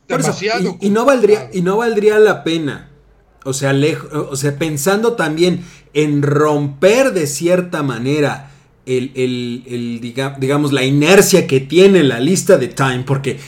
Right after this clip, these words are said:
Speaker 1: cada año la referencia siempre ha sido la lista de Time, ¿no valdría la pena entonces voltear a ver ese tipo de casos y decir, pues sí, sabemos que Ti-, en Times siempre va a salir el presidente de Estados Unidos y alguien más?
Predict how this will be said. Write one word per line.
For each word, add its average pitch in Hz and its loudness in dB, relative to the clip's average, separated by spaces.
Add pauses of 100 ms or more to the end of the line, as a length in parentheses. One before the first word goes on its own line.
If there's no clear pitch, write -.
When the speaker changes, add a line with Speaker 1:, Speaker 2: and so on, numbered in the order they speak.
(160)
Speaker 1:
cada 208 6
año 175 6
la 131 4
referencia 151 6
siempre 185 4
ha 135 -2
sido 175 0
la 120 -2
lista 151 -2
de 117 -4
Time, 139 -4 (340)
¿no 294 -2
valdría 240 4
la 214 2
pena 226 6
entonces 196 2
voltear 151 0
a 156 -2
ver 170 2
ese 180 2
tipo 170 -6
de 123 -6
casos 120 -8 (200)
y 135 0
decir, 143 0 (180)
pues 247 -6
sí, 294 6
sabemos 233 2
que 202 4
Ti-, 196 -2
en 160 -2
Times 208 2
siempre 226 0
va 208 4
a 190 0
salir 190 2
el 143 0
presidente 165 0
de 180 -6
Estados 160 -4
Unidos 175 -2
y 165 -2
alguien 151 -4
más? 113 -10